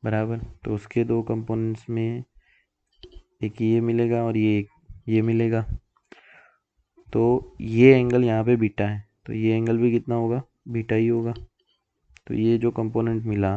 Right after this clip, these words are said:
वो कौन सा होगा? G cos beta। और ये वाला G sin beta, ठीक है। अब इसके हम X component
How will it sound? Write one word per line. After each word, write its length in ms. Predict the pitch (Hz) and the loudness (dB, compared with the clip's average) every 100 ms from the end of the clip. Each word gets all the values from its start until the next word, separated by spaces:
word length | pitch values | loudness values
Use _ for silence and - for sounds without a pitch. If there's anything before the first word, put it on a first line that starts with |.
| 110 - | -6 -8
वो 140 | 110 | -8
कौन 200 | 113 113 | -4 -6
सा 120 | 110 113 | -4 -4
होगा? 360 | 113 113 135 - _ _ _ _ _ - | -2 -4 -6 -10 _ _ _ _ _ -18
G 300 | 107 - 120 127 143 156 - - _ _ _ _ _ - _ - - | -14 -4 0 2 0 -2 -8 -20 _ _ _ _ _ -20 _ -10 2
cos 560 | 110 110 117 127 139 - - - 117 | 2 4 2 0 -2 -10 -20 -14 -2
beta। 380 | 113 113 104 107 - - _ _ _ _ _ _ _ - - _ - | -2 0 -2 -4 -10 -20 _ _ _ _ _ _ _ -20 -20 _ -10
और 140 | 117 | -4
ये 140 | 113 117 | 2 2
वाला 280 | 113 113 127 139 - - - | 2 0 -2 -4 -10 -18 -6
G 140 | 120 120 131 135 | -2 -2 -2 -4
sin 800 | - - - 107 107 113 117 120 110 | -10 -10 -4 -2 0 -2 -2 -4 -4
beta, 320 | 101 104 107 104 _ _ _ _ _ _ - - | -4 -4 -8 -10 _ _ _ _ _ _ -20 -14
ठीक 140 | - 113 | -6 -4
है। 120 | 139 - - - - - - _ _ - | -4 -6 -18 -20 -20 -20 -20 _ _ -6
अब 120 | 110 | -4
इसके 300 | 110 - 117 | -4 -4 -2
हम 280 | 117 151 - - | -2 -4 -8 -8
X 260 | 107 107 - | -6 -6 -8
component 680 | - 120 120 131 139 110 | -6 -4 -2 -2 -2 -4